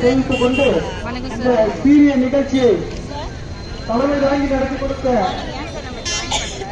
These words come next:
தலைமை ஏற்புரை தமிழ்நாடு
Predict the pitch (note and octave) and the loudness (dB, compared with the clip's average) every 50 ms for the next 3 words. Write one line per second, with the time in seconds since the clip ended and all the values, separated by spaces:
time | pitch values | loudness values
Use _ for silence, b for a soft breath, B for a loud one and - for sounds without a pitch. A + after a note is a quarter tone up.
0 | - - - A3+ A#3+ B3+ B3+ B3 B3+ A#3+ B3 C#4 D4 C#4+ - - D4 C4 C4+ C4 | -8 -4 -2 0 0 0 0 0 0 0 0 0 0 0 -2 -2 -4 -2 -2 0
1 | C4 B3+ A#3+ G#3 F#3+ - G#3+ A3 A3+ - G#3+ - - - A3+ A3+ G#3+ - - - | 0 0 0 0 -2 -4 -6 -8 -6 -8 -8 -10 -10 -10 -10 -10 -12 -12 -12 -12
2 | F3+ F3+ - - - - - - A3+ A3+ A#3+ B3 B3+ B3 B3 A#3+ A3+ | -12 -12 -12 -12 -12 -10 -6 -4 -4 -2 -2 -2 0 0 0 2 2